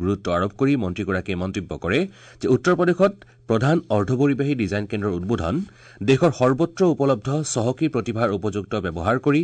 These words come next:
এটা সৰ্বভাৰতীয় পৰিৱেশ তন্ত্ৰ গঢ়ি তোলাৰ দিশত অতি গুৰুত্বপূৰ্ণ পদক্ষেপ। সংবাদ মাধ্যমৰ সৈতে হোৱা বাৰ্তালাপত শ্ৰী বৈষ্ণৱে প্ৰধানমন্ত্ৰী নৰেন্দ্ৰ মোদীৰ দেশত বিস্তৃত পৰিসৰত অৰ্ধপৰিবাহী পৰিৱেশ তন্ত্ৰ প্ৰতিষ্ঠা কৰাৰ সংকল্প বাস্তৱায়িত কৰাৰ দিশত ভাৰত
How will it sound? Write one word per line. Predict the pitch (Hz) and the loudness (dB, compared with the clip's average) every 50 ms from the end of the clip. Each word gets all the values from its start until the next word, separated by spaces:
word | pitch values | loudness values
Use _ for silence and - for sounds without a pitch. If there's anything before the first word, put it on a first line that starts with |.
| 175 - - - - - | -2 -6 -16 -20 -8 -4
এটা | - 117 - 117 | -2 -2 -2 0
সৰ্বভাৰতীয় | - 127 123 123 143 160 151 143 151 156 151 - 170 160 151 | 2 2 2 2 2 0 0 0 0 -2 0 0 -2 -2 -2
পৰিৱেশ | 117 101 104 107 117 110 - | -2 -2 0 -2 -2 -4 -4
তন্ত্ৰ | - 117 113 123 131 117 92 | -6 -6 -4 -4 -4 -4 -4
গঢ়ি | - 87 95 | -6 -6 -4
তোলাৰ | 95 98 98 95 87 82 | -4 -4 -4 -2 -2 -4
দিশত | 95 98 - 123 107 | -4 -4 -4 -4 -4
অতি | 101 80 - 90 80 73 82 | -4 -4 -4 -6 -6 -4 -2
গুৰুত্বপূৰ্ণ | 104 117 113 - 131 - - 80 76 73 - | 0 0 0 -2 -6 -6 -6 -8 -8 -8 -8
পদক্ষেপ। | 80 78 80 - - - 101 87 - _ _ _ _ _ _ _ _ _ _ _ - - - | -8 -8 -8 -6 -6 -6 -6 -6 -8 _ _ _ _ _ _ _ _ _ _ _ -20 -10 -2
সংবাদ | - 135 139 139 147 139 139 | 0 2 4 4 4 2 2
মাধ্যমৰ | 131 107 135 123 131 131 123 | 0 0 -2 -2 -2 -2 -2
সৈতে | 120 107 117 | -2 -4 -2
হোৱা | 107 113 104 90 | -2 -2 0 0
বাৰ্তালাপত | 95 95 92 107 107 113 117 127 127 117 - | -2 -2 -2 -2 -4 -4 -2 -4 -4 -4 -4
শ্ৰী | - 98 | -6 -4
বৈষ্ণৱে | 82 98 101 - - 95 73 82 131 185 196 - _ _ _ _ _ - - - | -4 -4 -4 -4 -6 -6 -4 -4 -4 -4 -6 -10 _ _ _ _ _ -20 -20 -2
প্ৰধানমন্ত্ৰী | - 147 143 143 165 196 202 196 208 208 | 0 2 2 4 4 4 2 2 2 0
নৰেন্দ্ৰ | 147 107 110 117 120 131 127 | 0 0 2 0 0 0 0
মোদীৰ | 131 127 139 147 160 185 196 - - _ - 90 82 | 0 2 2 2 2 0 -4 -10 -20 _ -14 -4 0
দেশত | 101 120 - 143 139 117 90 123 | 0 2 2 2 0 0 2 0
বিস্তৃত | 139 143 - - 175 165 190 175 147 | 0 0 -2 -2 -2 -2 -2 0 0
পৰিসৰত | 160 147 139 - 135 147 160 180 185 - _ | 0 0 0 0 0 2 0 0 -2 -6 _
অৰ্ধপৰিবাহী | - 107 110 110 123 143 135 139 147 139 131 131 135 147 147 - | -2 0 0 0 0 0 0 0 0 0 0 -2 -2 -4 -4 -2
পৰিৱেশ | 110 101 101 101 117 - - | -2 -2 -2 -2 -4 -4 -6
তন্ত্ৰ | - 107 107 104 - 117 95 - | -6 -8 -6 -6 -6 -6 -6 -6
প্ৰতিষ্ঠা | 101 87 110 101 - - 104 95 | -6 -6 -6 -8 -8 -10 -8 -6
কৰাৰ | 101 95 92 90 - | -4 -4 -4 -4 -4
সংকল্প | - 113 117 117 - 139 139 131 147 131 95 | -4 -4 -2 -2 -2 -2 -2 -2 -2 -2 -2
বাস্তৱায়িত | 90 85 - - 104 95 98 95 101 92 - | -4 -6 -6 -6 -4 -4 -4 -4 -4 -6 -6
কৰাৰ | 87 87 85 76 | -6 -6 -6 -6
দিশত | 85 82 - 127 - - - - - - - 101 95 - | -8 -4 -4 -4 -4 -4 -6 -14 -20 -12 -10 -8 -8 -2
ভাৰত | - 95 104 143 - | 2 4 4 4 4